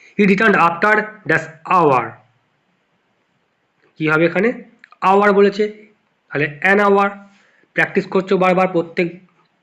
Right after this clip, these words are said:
পে-, আমার এতেই থাকছে একটা করে এরকম। নিশ্চয়ই তোমরা শিখে গেছো এতদিনে যে আওয়ার উচ্চারণ হয়, তাহলে হ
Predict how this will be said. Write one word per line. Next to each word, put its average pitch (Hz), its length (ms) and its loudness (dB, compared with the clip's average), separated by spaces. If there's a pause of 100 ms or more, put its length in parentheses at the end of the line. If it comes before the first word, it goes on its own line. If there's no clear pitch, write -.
(100)
পে-, 160 140 -4
আমার 160 140 -2
এতেই 160 160 0
থাকছে 180 320 -4
একটা 175 160 -8
করে 175 180 0
এরকম। 170 260 -4 (640)
নিশ্চয়ই 143 200 -8
তোমরা 165 200 0
শিখে 170 220 0
গেছো 165 160 0
এতদিনে 160 440 -2
যে 147 240 -2 (340)
আওয়ার 170 380 2
উচ্চারণ 170 320 -4
হয়, 175 180 -6
তাহলে 160 200 -8
হ 147 220 -14